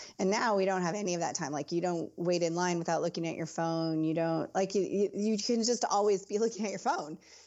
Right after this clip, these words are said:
Um, you can always be trying to check something off a list. You can always be checking a feed. Um, and so I, I like to think of the, the times when you're not really accomplishing anything, right? Like, you're not,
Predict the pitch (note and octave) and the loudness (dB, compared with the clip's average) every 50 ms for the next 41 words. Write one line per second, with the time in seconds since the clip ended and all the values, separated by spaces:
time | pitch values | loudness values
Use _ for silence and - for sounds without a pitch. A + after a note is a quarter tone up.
0 | - - - G3 G3 F#3 F3+ F3 F3 F#3+ F3+ F#3+ F3+ F3+ - - - G#3 A3 G3+ | -12 -4 0 2 2 2 2 0 -2 -2 -2 -2 -2 0 2 2 2 2 0 -2
1 | - A3 G3+ G3+ G3 G3 - - G#3 G#3 G#3+ G#3+ G#3 G3 - G3+ G3+ - - G#3 | -4 -6 -6 -6 -6 -6 -4 -2 -2 0 0 0 0 0 0 0 -2 -2 -2 0
2 | G3+ G3 F#3+ F3+ F3+ F3+ F#3+ G3+ A#3 C4 C4+ C4+ A#3+ - - - - - - - | 0 0 2 0 0 2 2 2 4 4 4 2 2 0 0 -2 -4 -8 -8 -18
3 | - - - - G#3 G3 G3+ F#3 F3+ F3+ F#3 F#3 F3+ F3+ - F3+ E3+ E3+ E3 E3 | -18 -10 -4 -2 0 2 2 2 2 2 2 2 0 0 0 2 2 2 2 2
4 | - - G3+ G3 - G3 F#3 F3 - - A#3+ B3+ B3+ C4 B3+ B3 B3 B3 A#3 A3+ | 0 0 0 0 -2 -2 -2 -2 -2 0 0 2 4 4 4 4 4 2 2 0
5 | A#3 - - - - - - - - G3+ G3 F#3+ F3+ F3+ F3+ - - G3+ G3+ - | -2 -6 -10 -20 -20 -14 -6 -2 0 2 2 2 2 0 0 -2 0 0 0 0
6 | - - G3+ F#3+ F#3 F3+ F3+ F3+ - - - - G#3+ A#3 - - - - - A3+ | 0 2 2 4 4 4 4 2 0 -2 -2 -2 0 0 0 -2 -4 -4 -2 0
7 | B3+ C#4+ E4+ F#4 E4+ - C#4+ A#3+ - - - G#3+ G#3+ G#3+ G#3+ G3 F#3 F3+ F#3 - | 0 0 0 -2 -2 -2 -2 -2 -2 -2 -2 -2 0 0 -2 -2 -4 -6 -10 -8
8 | - - F3 E3+ E3 - - - F#3+ F#3 - - G#3+ G#3 A3+ A3+ G#3 G3 F#3+ F#3 | -2 0 0 2 0 -2 -4 -4 -4 -2 -2 -2 0 0 2 2 2 2 2 2
9 | F3+ F3 E3+ E3+ F3 F3+ G#3 A#3 C#4+ D#4 D4 - F3+ F3 F3+ F#3 F#3 A#3+ C#4 C#4+ | 2 2 2 2 2 4 4 4 4 2 2 2 0 0 2 2 4 4 4 4
10 | D4+ D4 B3 G3+ E3+ - - - - - G#4+ A#4 G#4+ - B3+ F#3+ F3+ - - F3+ | 4 4 4 2 0 -2 -8 -8 -4 -2 -2 -2 0 0 0 2 2 4 4 4
11 | D#3+ D3+ D3 C3+ A#2+ F2 D3+ D#3 D3+ C#3 C#3+ D#3 - C#3 B2 A2+ A2 D#3 G3 A3+ | 2 2 0 -2 -4 -2 -2 0 0 0 -2 -4 -2 -2 -2 0 0 0 0 0
12 | A3 - - E3+ F3+ G#3+ A3+ - G#3 G3+ - - B3 B3+ D#4 F4+ F#4 F4 | 0 -2 0 2 2 2 4 4 2 0 0 0 -2 0 0 -2 -4 -6